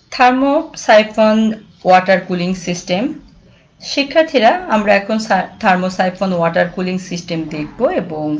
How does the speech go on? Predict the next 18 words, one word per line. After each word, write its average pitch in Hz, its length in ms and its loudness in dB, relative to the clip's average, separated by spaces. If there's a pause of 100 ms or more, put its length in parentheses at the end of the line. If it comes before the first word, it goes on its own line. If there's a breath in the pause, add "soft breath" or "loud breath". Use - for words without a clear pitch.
জানব। 151 560 -4 (1120 soft breath)
থার্মোসাইফন 320 880 4 (600)
cooling 262 260 2
সিস্টেমে 254 520 2
পানি 190 380 2
স-, 190 300 -2
সঞ্চালনের 185 720 0
জন্য 185 320 -2
কোনো 185 400 -2
pump 165 320 0
থাকে 160 300 -4
না। 160 320 -4 (640 loud breath)
ইঞ্জিনের 226 420 0
water 190 460 4
জ্যাকেটের 196 560 0
পানি 170 420 0
উত্তপ্ত 180 560 -4
হয়ে 175 400 -2